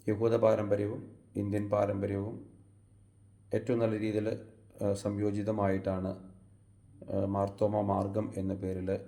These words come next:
നമ്മൾ വളർത്തി, വളർത്തിയെടുത്തത്. പതിനാറാം നൂറ്റാണ്ട് വരെ അങ്ങനെ പോവുകയായിരുന്നു. പോർച്ചുഗീസുകാരുടെ വരവോടുകൂടി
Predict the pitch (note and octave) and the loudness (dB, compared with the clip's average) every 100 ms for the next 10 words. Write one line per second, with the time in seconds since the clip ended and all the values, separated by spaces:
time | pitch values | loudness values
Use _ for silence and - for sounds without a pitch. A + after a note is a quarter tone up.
0 | - G2 F#2+ F#2 F#2 - G2+ F#2 F#2 - | -8 -6 -4 -2 -4 -4 -2 -2 -4 -10
1 | - - G2 F#2+ - - - G2 G2 - | -14 -4 -4 -4 -12 -14 -2 0 0 0
2 | F#2+ F#2 - C3+ - - - - _ - | -2 -2 -4 -4 -4 -16 -20 -20 _ -20
3 | - - - A#2+ B2+ C3 A2+ A2 G#2+ G#2+ | -20 -4 0 4 2 2 0 0 0 0
4 | G#2 G2+ G2+ G2 F#2+ F#2 F#2+ F2+ F2+ F#2 | 0 0 -2 -2 -2 -2 -2 -2 -4 -8
5 | G2 - - - - - - - - - | -12 -16 -20 -20 -20 -20 -20 -20 -20 -20
6 | - - - A#2+ - B2+ B2+ C3 B2 B2 | -20 -16 2 2 4 0 4 6 6 8
7 | A#2 G#2+ G#2+ A2 A2 G#2 A2 - | 6 4 2 0 0 -2 -4 -6